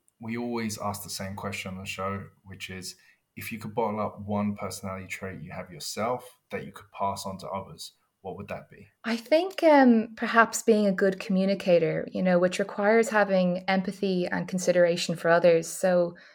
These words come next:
Speaker 2: you know, trying to be sensitive to other people's needs and weaker areas,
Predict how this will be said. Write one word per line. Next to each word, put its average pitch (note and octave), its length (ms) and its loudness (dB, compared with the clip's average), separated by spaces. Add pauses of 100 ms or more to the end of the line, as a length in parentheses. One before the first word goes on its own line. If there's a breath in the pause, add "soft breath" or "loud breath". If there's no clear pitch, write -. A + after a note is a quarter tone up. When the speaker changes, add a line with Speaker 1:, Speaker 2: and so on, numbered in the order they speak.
(220 soft breath)
Speaker 2:
you G#3 80 0
know, F#3+ 120 6
trying G#3 380 4
to G#3+ 100 -8
be F#3 120 -4
sensitive F#3 540 0
to F#3 120 4
other F#3 140 2
people's F3+ 340 -4
needs F3 400 -4
and E3+ 180 -6
weaker F3+ 300 -2
areas, F3 540 2